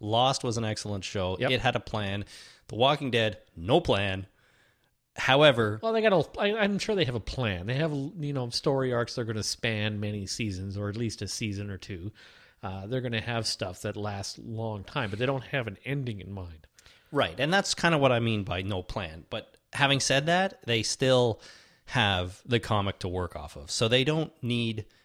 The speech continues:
Speaker 1: like, they're not really writing their own story here. They're,
Speaker 2: Right.
Speaker 1: they're adapting an existing story.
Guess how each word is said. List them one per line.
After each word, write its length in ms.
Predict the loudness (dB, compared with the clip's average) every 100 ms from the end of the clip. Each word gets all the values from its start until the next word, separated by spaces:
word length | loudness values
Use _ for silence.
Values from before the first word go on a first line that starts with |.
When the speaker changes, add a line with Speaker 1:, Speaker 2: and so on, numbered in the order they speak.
| _
Speaker 1:
like, 140 | -8 0
they're 120 | 2
not 200 | 2 4
really 360 | 8 8 6
writing 400 | 6 6 6 4
their 160 | 0 -2
own 180 | -2 -4
story 360 | -2 -2 -4
here. 280 | -10 -18 -20 _ _
They're, 140 | -2 -2
Speaker 2:
Right. 100 | -6 -8
Speaker 1:
they're 160 | 0 0
adapting 500 | 4 4 6 2 0
an 80 | -2
existing 420 | -2 -4 -4 -8
story. 440 | -8 -8 -8 -12